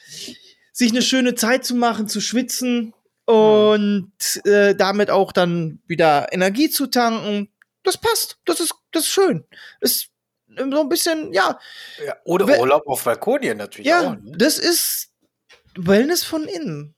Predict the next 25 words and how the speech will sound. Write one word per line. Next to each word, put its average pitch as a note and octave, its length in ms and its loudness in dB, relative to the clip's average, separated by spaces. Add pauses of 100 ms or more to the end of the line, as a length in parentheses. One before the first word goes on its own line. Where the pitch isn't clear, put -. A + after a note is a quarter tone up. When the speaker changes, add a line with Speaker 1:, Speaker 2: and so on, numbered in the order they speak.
Speaker 1:
So F3 100 -8
ein F#3 100 -4
bisschen C#4 600 -4
Speaker 2:
<laughs> - 0 -
Speaker 1:
Auszeit, D4+ 1000 0
so C4 100 -6
ein B3 100 -6
bisschen, A3+ 1200 -2
Speaker 2:
Ja. A#3+ 360 -8 (180)
Speaker 1:
ne, C4 320 0
äh, B3+ 440 2
Urlaub, B3+ 720 2
so A#3+ 140 -2
ein D#3 840 -14 (120)
bisschen C4 400 -2
mal A3+ 240 -2
auch - 640 0 (300)
sich - 260 -4
abholen D#3 500 0
lassen. B2+ 800 -6 (280)
Ne, F#3 320 -4 (220)
böse G#3 500 -2
könnte C4+ 200 -2
man C#4 120 0
sagen, C4 460 -2